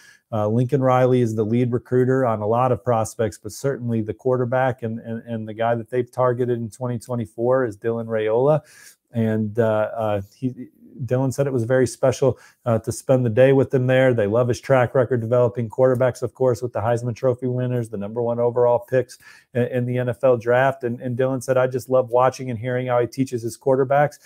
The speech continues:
and how he operates his offense." So,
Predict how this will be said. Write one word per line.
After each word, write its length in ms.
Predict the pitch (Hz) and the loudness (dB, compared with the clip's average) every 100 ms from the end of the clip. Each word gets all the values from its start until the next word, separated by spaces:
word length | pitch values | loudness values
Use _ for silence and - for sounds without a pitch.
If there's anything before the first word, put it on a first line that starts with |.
| - _ - | -20 _ -6
and 80 | 110 | 0
how 200 | 127 135 | 4 6
he 120 | 131 | 6
operates 500 | 131 131 135 135 131 | 4 4 2 2 2
his 140 | 131 | 0
offense." 500 | 127 127 - 95 - | 4 2 2 -10 -12
So, 260 | - 117 104 | -2 0 0